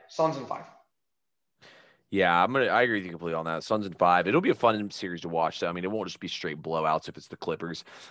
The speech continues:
Speaker 2: Um, next series up here, we'll go right here with the two seven seed. We're gonna have the Memphis Grizzlies playing the Minnesota Timberwolves straight from the play-in. Um,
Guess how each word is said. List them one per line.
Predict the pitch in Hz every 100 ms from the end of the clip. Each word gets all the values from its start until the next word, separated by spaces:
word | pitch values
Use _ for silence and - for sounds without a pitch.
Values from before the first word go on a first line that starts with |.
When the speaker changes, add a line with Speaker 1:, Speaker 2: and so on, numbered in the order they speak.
| -
Speaker 2:
Um, | 104 98 95 78 - _ - - _ _ - -
next | 113 135 -
series | 156 139 120
up | 110 101
here, | 110 104 98 104
we'll | 101 101
go | 117 107
right | 104 104
here | 107
with | 98 95
the |
two | - 113
seven | - 98 92 90
seed. | 98 95 90 _ - _ -
We're | 101
gonna | 117 110
have | 107 101
the |
Memphis | 95 95 104 151 -
Grizzlies | 113 113 107 104 98 95 - 101 -
playing | - 101 98 95
the |
Minnesota | 92 101 131 117
Timberwolves | - 113 101 95
straight | - 98
from | 92
the | 87
play-in. | - 110 107 104 98 - - - _ -
Um, | 98 90 82 73